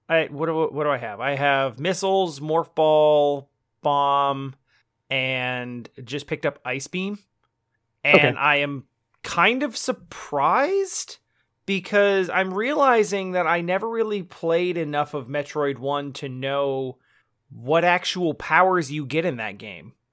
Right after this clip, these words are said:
Speaker 2: Oh, man, you get, well, I won't spoil it.
Speaker 1: It, more of them than I thought.
Speaker 2: Yeah.
Speaker 1: 'Cause I'm kind of already surprised to see the ice beam.
Speaker 2: Yeah, I, I mean, the ice beam is critical.
Speaker 1: Like, knowing, knowing, obviously, Super Metroid,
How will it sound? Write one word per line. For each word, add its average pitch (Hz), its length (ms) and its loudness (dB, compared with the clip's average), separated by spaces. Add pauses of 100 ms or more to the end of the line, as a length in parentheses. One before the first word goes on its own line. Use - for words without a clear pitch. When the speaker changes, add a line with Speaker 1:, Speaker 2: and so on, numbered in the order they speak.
(480)
Speaker 2:
Oh, 160 160 8
man, 139 380 2
you 147 120 0
get, 175 200 6 (500)
well, 131 180 10
I 117 120 8
won't 117 280 0
spoil 78 380 -6
it. 85 100 -10 (320)
Speaker 1:
It, 220 260 -8
more 285 480 6
of 339 120 -2
them 302 240 4
than 262 120 4
I 247 120 6
thought. 214 360 2 (500)
Speaker 2:
Yeah. 165 200 8
Speaker 1:
'Cause 208 180 4
I'm 214 160 2
kind 240 320 2
of 220 100 4
already 214 380 4
surprised 190 540 4
to 165 80 -12
see 190 180 -6
the 151 160 0
ice 147 180 -2
beam. 98 300 -16 (720)
Speaker 2:
Yeah, 165 160 8
I, 120 240 6
I 127 40 2
mean, 127 120 -2
the 98 60 2
ice 131 140 2
beam 127 160 2
is 95 140 -2
critical. 117 480 -2 (420)
Speaker 1:
Like, 175 480 2
knowing, 226 920 2 (480)
knowing, 240 360 4
obviously, 202 420 2
Super 202 260 -4
Metroid, 120 440 -4